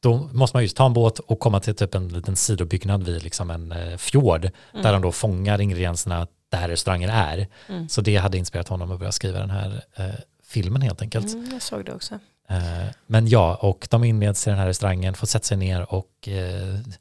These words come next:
Speaker 1: ja, man märker att den här huvudkocken som Ralph Fiennes spelar då är en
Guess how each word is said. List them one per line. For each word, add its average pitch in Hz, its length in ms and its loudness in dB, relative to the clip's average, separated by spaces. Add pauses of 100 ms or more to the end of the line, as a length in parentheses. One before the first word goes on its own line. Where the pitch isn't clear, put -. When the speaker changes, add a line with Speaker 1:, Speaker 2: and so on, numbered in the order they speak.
(480)
Speaker 1:
ja, 127 320 6
man 127 160 4
märker 117 280 4
att - 100 0
den 120 100 2
här 104 140 6
huvudkocken 98 640 2
som 104 200 2
Ralph 90 220 2
Fiennes 117 280 4
spelar 87 220 2
då 85 220 -2
är 82 280 0
en 82 320 -4